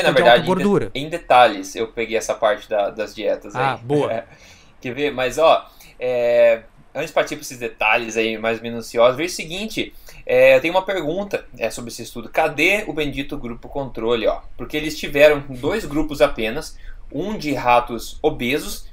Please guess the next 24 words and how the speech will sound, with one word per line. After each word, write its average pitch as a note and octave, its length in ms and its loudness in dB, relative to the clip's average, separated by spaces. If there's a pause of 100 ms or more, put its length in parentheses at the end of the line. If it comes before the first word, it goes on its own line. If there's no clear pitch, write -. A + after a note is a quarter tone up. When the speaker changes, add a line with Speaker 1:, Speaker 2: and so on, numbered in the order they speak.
Speaker 2:
né, A2 120 -8
ficaram A2 340 -2
obesos, C#3 440 -6 (120)
e G3 100 -6
outro E3+ 300 -2
com F#3+ 140 -4
rato C3+ 400 2
com D#3+ 160 -6
restrição D#3+ 480 -6
calórica. A2+ 480 0 (420)
Minha C#3 140 -8
pergunta E3+ 320 -2
é: B2+ 40 2
qual G#3 200 2
que - 80 -12
seria A#3 260 -6
a A3+ 40 -8
diferença E3+ 580 -8
entre C#3+ 400 -8
os B2+ 160 -6
ratos B2+ 480 0
em A#2+ 140 -8
restrição B2+ 360 -8
calórica D3+ 640 -2